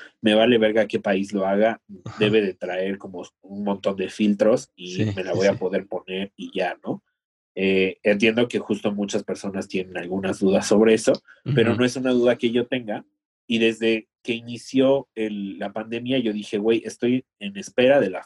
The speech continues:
Speaker 1: fecha en la que venga una puta vacuna y nos salve de todo esto". Pero ahora
Speaker 2: Sí.
Speaker 1: que está aquí enfrente y entonces ya tenemos fecha de llegada a México, lo único que me hace preguntar es, "¿la vacuna va a servir de algo? Si estamos
Speaker 2: Ajá.
Speaker 1: vacunados o no,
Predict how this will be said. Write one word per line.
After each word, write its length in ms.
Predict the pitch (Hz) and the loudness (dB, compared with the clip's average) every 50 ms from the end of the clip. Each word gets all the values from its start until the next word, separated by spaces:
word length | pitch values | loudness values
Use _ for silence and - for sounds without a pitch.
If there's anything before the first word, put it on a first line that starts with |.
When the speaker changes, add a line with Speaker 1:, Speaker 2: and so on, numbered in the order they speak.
| _ _ | _ _
Speaker 1:
fecha 260 | 117 117 113 - - 123 | -2 -2 -2 -4 -6 -8
en 40 | 113 | -8
la 80 | 92 92 | -8 -10
que 140 | - 98 | -12 -14
venga 320 | 92 95 95 98 101 98 92 | -14 -16 -14 -8 -6 -6 -6
una 240 | 92 - 90 87 - _ | -6 -10 -16 -18 -16 _
puta 240 | - 107 107 - 110 | -10 -6 -2 0 0
vacuna 560 | 101 90 - - - 101 101 110 120 165 202 - _ - - _ _ _ _ | 0 0 -4 -8 -12 -12 -6 -4 -4 -4 -4 -8 _ -20 -20 _ _ _ _
y 120 | - 95 98 | -14 -10 -8
nos 160 | 92 85 - | -8 -6 -2
salve 380 | - 98 101 101 101 101 107 101 | 2 2 2 2 2 2 2 2
de 60 | - | 2
todo 320 | - - 98 95 95 92 | 0 -2 -2 0 2 0
esto". 360 | 92 95 - - - - - - _ _ _ _ _ _ _ _ _ - | 0 -2 0 0 0 0 0 -6 _ _ _ _ _ _ _ _ _ 2
Pero 400 | 113 113 110 113 113 113 117 113 | 4 4 6 6 6 4 4 2
ahora 340 | 110 113 120 139 143 - 101 | 2 2 2 2 2 0 -4
Speaker 2:
Sí. 40 | 101 | -6
Speaker 1:
que 80 | 101 135 | -8 -10
está 180 | - - 156 | -10 -8 -8
aquí 400 | 156 - _ _ - 165 170 156 | -8 -10 _ _ -16 -10 -8 -8
enfrente 520 | 120 - - - 139 139 135 131 - - 120 | -8 -8 -10 -12 -12 -12 -12 -10 -8 -8 -8
y 100 | 117 110 | -6 -8
entonces 280 | 101 101 113 113 110 - | -8 -8 -8 -8 -4 -2
ya 120 | 123 113 | -4 -2
tenemos 420 | - 120 120 117 110 110 104 - | -4 -6 -8 -8 -10 -10 -12 -10
fecha 240 | - 110 104 - 110 104 | -10 -10 -8 -6 -6 -6
de 120 | 101 101 | -6 -6
llegada 320 | 104 104 104 104 101 101 104 | -6 -4 -2 -2 -2 -2 -4
a 20 | 107 | -6
México, 500 | 110 107 - - _ _ - 101 104 104 | -10 -14 -16 -18 _ _ -8 -6 -2 -2
lo 100 | 104 104 | -2 -2
único 260 | 107 110 110 107 107 | -4 -6 -8 -8 -8
que 80 | 110 101 | -8 -8
me 80 | 101 | -8
hace 160 | 98 - 113 104 | -6 -6 -6 -6
preguntar 440 | 104 95 95 95 98 - 104 101 | -6 -8 -8 -8 -2 0 0 0
es, 160 | 104 101 - - | 0 -2 -4 -2
"¿la 160 | 104 98 95 | 0 0 0
vacuna 460 | 92 92 - - 113 113 123 120 - _ 98 | 0 -4 -6 -10 -6 -4 -4 -4 -4 _ -4
va 80 | 107 | -4
a 40 | 127 | -4
servir 380 | - - 117 95 - 110 127 127 | -6 -8 -10 -8 -8 -8 -8 -6
de 120 | 110 95 | -6 -6
algo? 360 | 95 95 92 101 - - - _ _ _ _ _ _ _ _ _ _ _ _ _ _ _ _ _ _ _ _ _ _ _ _ _ - | -6 -8 -8 -8 -8 -8 -8 _ _ _ _ _ _ _ _ _ _ _ _ _ _ _ _ _ _ _ _ _ _ _ _ _ -10
Si 160 | - - 113 | -4 -2 -2
estamos 340 | 104 - - 120 131 143 139 135 107 101 | 0 0 2 2 2 2 2 2 0 0
Speaker 2:
Ajá. 260 | 117 104 101 104 107 | -2 -4 -2 0 0
Speaker 1:
vacunados 200 | 117 120 117 - | 0 0 -2 -6
o 80 | 92 - | -12 -10
no, 280 | 101 101 104 110 - | -6 -4 -4 -4 -6